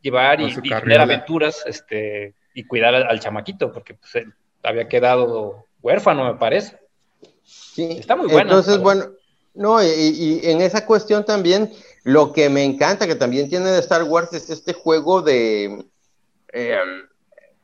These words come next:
Speaker 3: de inocencia, pero también con un
Speaker 1: Ah, yo
Speaker 3: mundo
Speaker 1: creí que alguno de
Speaker 3: que es, es, no,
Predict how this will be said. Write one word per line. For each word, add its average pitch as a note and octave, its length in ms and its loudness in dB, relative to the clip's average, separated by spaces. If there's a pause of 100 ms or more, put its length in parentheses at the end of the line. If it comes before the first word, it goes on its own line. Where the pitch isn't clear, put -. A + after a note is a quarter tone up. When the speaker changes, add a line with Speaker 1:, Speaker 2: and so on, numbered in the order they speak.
(320)
Speaker 3:
de D#3+ 180 4
inocencia, G3 880 4
pero E3+ 180 -2
también D3 340 -2
con F#3 160 0
un F3 220 0
Speaker 1:
Ah, F#3 140 4
yo G3+ 80 6 (160)
Speaker 3:
mundo - 80 4
Speaker 1:
creí B2+ 120 -4
que A#2 80 -10
alguno C#3 300 -6
de A#2+ 60 2
Speaker 3:
que E3 220 6
es, G#3 180 -2
es, F#3 160 -2
no, G#3 260 0